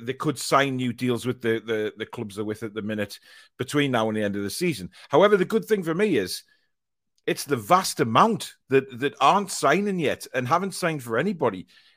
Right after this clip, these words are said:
Uh, it, it's like you're gonna walk in, Newcastle United could be walking into a certain situation where it's like a, I don't know, like a pick and mix in the summer. It's, it's incredible.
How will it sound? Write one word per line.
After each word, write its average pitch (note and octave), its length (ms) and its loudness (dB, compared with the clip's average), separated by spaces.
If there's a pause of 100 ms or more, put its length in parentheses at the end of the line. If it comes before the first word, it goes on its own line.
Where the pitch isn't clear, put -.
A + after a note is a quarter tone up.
Uh, B2 300 2
it, C3+ 160 -4
it's C3+ 220 -6
like F#3+ 180 0
you're D#3+ 100 -4
gonna D3 240 -2
walk D3+ 360 4
in, C3 100 -2 (100)
Newcastle E3 460 -6
United B2 160 -2
could F#3 220 0
be D#3 80 -8
walking C#3+ 340 0
into B2+ 180 -6
a A#2 40 -6
certain D#3 320 2
situation B2 640 -4
where A#2+ 120 0
it's A#2 140 -6
like B2+ 140 -2
a, G#2+ 160 -2 (720)
I C#3 80 0
don't E3 140 -4
know, G#3 80 -6
like D3+ 200 -2
a - 60 -6
pick - 240 -4
and B2 100 -4
mix G#3 240 -4
in D#3 120 -2
the B2 100 -4
summer. G2+ 420 -6
It's, - 280 -12
it's C3 200 -6
incredible. D#3 560 -2